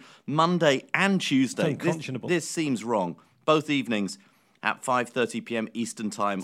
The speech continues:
Speaker 1: on N B C S N. Tonight's show, which will likely start not long after this pod is released, is our hat-trick special in which we count down our ten favourite Premier League hat-tricks, actually my nine favourite, and also Stephen Naismith's hat-trick against Chelsea for Everton of all time. And Tuesday, we're live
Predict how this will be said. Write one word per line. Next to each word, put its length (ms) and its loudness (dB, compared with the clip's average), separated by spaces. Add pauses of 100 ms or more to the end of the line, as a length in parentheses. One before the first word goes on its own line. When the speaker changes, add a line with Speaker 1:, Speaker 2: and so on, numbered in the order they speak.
Speaker 1:
on 140 -6
N 220 -6
B 100 -6
C 200 -8
S 140 -8
N. 140 -6
Tonight's 340 -2
show, 180 -2
which 220 -8
will 80 -6
likely 340 -4
start 360 -4
not 320 -2
long 380 -2
after 360 -6
this 300 -8
pod 380 -6
is 200 -8
released, 540 -6 (480)
is 140 -6
our 120 2
hat-trick 560 -6
special 400 -8
in 60 -6
which 180 -12
we 80 -8
count 320 -2
down 300 -2 (440)
our 140 2
ten 320 -4
favourite 400 -2
Premier 280 0
League 220 -2
hat-tricks, 440 -8
actually 280 -8
my 140 0
nine 320 2
favourite, 440 -4
and 100 -4
also 240 -6
Stephen 360 -6
Naismith's 420 -2
hat-trick 320 -6
against 320 -6
Chelsea 280 -2
for 160 -4
Everton 360 -4
of 160 -6
all 120 -2
time. 240 2 (300)
And 160 0
Tuesday, 460 2
we're 140 4
live 500 4